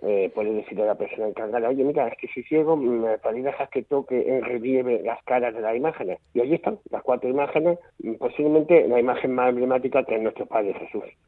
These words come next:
Speaker 1: Eh, también tenemos un proyecto de catedrales. Hemos empezado con la de Jaén, no sé si se nota que yo era primero, ¿estás? <laughs> Parece que sí.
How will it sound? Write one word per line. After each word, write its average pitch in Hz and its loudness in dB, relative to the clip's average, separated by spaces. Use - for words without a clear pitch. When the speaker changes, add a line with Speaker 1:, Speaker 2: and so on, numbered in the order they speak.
Speaker 1:
Eh, 110 2
también 127 2
tenemos 170 6
un 170 6
proyecto 131 0
de 135 2
catedrales. 107 -4
Hemos 127 4
empezado 131 2
con 151 6
la 120 2
de 123 0
Jaén, 113 0
no 104 -2
sé 117 -4
si - -8
se 101 -4
nota 107 -2
que 95 -6
yo 101 -2
era 95 -2
primero, 117 -6
¿estás? - -4
<laughs> - -10
Parece 196 -2
que - -4
sí. - -2